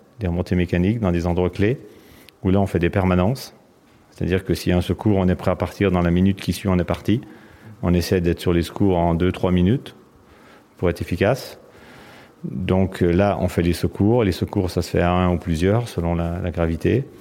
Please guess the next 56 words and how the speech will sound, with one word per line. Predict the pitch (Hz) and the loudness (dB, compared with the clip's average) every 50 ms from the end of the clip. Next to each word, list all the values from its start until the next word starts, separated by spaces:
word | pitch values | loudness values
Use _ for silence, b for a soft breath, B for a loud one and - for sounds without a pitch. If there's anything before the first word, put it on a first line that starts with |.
| B B B B B B B B - | B B B B B B B B -8
Après, | - - - - 101 | -8 -4 0 0 2
les | 95 90 87 | 2 4 4
jours | 90 98 101 95 | 4 4 4 4
où | 95 | 4
il | 95 92 | 4 4
neige, | 98 101 104 92 92 | 4 4 2 2 2
eh | 87 | 0
ben, | 82 87 | 0 0
on | 85 | 0
fait | 85 - 87 | 0 -2 -2
du | 85 85 | -2 0
déclenchement | 82 92 92 - 95 90 - - 95 92 90 | 0 -2 0 0 -2 -2 0 -2 0 0 2
en | 87 90 | 2 2
avalanche, | 87 87 87 87 92 117 131 - - - - - - - 113 - - - - - _ 135 | 2 2 2 2 0 0 -2 -6 -10 -14 -18 -20 -18 -18 -18 -18 -20 -20 -20 -18 _ -6
où | 104 87 | -4 -2
là, | 85 90 87 | 0 2 2
on | 85 | 2
vérifie | 82 85 87 87 87 - - 98 90 | 2 2 2 0 0 0 -2 -4 -2
que, | - - 92 | 0 -2 -2
euh, | - 50 - 87 - - - - - - - B B B B B B - | -2 -2 -2 -4 -4 -6 -6 -8 -10 -12 -14 B B B B B B -6
on | 95 | -2
fait | - - - | -2 0 -2
partir | - 92 - - - 95 90 | -2 -4 -2 0 0 2 2
les | 87 87 90 90 | 4 4 2 2
pentes | 85 - 95 92 90 | 2 0 0 0 0
qui | - - | -2 -2
peuvent | - 92 87 87 | -2 0 2 2
arriver | 90 90 90 85 90 90 | 2 2 2 2 2 0
sur | 87 - 101 87 | 0 -2 -2 0
les | 82 80 | 0 0
pistes | - 92 85 | 0 0 0
de | 85 | 0
ski | 82 - - - 90 | -2 -2 -2 0 0
ou | 85 85 85 85 85 - - | 0 0 -2 -4 -6 -10 -10
pour, | - - 82 85 73 | -8 -4 -2 0 0
avant, | 92 87 90 90 85 | 2 2 2 2 2
avant | 87 87 90 90 | 2 2 2 2
d'ouvrir | 87 87 87 90 | 2 2 2 2
les | 85 82 | 2 2
pistes, | - - 107 127 - - | 2 0 0 0 -2 -2
quoi. | - 82 82 B B B 117 104 117 120 123 123 B B B B B B B B - - 196 | -4 -4 -4 B B B -18 -16 -14 -14 -14 -14 B B B B B B B B -20 -12 -4
Et, | - 95 90 | 0 2 2
euh, | 90 87 - - | 4 4 4 4
en | 87 82 | 2 2
fin | - - 98 95 | 2 2 2 2
de | |
journée, | 90 92 92 90 92 98 104 | 4 4 2 4 4 4 4
on | 104 95 90 | 2 2 0
fait | - - 92 | 0 -2 -2
ce | - - | -2 0
qu'on | 95 87 | 2 2
appelle | 85 82 - 92 90 | 2 2 2 2 2
une | 87 85 | 2 2
patrouille | - - 92 - - 101 90 | 0 0 -4 0 0 0 0
de | 90 | 0
fermeture, | 85 - 87 87 90 90 - - 98 110 117 | 0 0 2 2 2 2 2 0 0 0 0